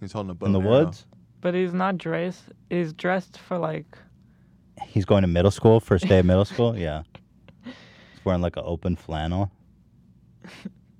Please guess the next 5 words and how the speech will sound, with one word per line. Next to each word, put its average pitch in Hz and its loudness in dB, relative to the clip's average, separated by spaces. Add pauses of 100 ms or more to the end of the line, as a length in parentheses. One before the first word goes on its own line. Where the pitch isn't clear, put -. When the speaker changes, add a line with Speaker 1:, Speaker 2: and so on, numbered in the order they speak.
(1800)
Speaker 2:
Here's 82 -6
someone 131 0
Speaker 3:
<laughs> - -
Speaker 2:
posted 82 -6
a 73 -8